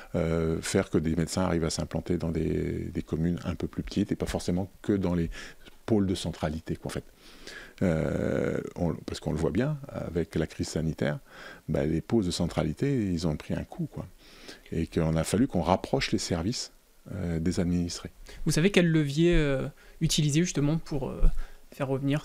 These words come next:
Speaker 2: les médecins, notamment plus proches, euh, de ces communes ?
Speaker 1: Bah, en leur montrant qu'il y a un potentiel,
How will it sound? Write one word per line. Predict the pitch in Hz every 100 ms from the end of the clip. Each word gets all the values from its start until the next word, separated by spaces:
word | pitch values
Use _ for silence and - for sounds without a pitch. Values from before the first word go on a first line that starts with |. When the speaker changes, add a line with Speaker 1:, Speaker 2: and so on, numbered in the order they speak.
| -
Speaker 2:
les | 139
médecins, | 139 127 143
notamment | 160 143 135 143
plus | -
proches, | - - - -
euh, | 160 - 147
de | 165
ces | 143 -
communes ? | 131 139 160 - - - - - - - - - - - - - - - - - 123
Speaker 1:
Bah, | 110 - - - - - - - - -
en | 113
leur | 113
montrant | 113 113 - 127
qu'il | 120 - 104 98
y | 92
a |
un | 90
potentiel, | 92 98 95 160 190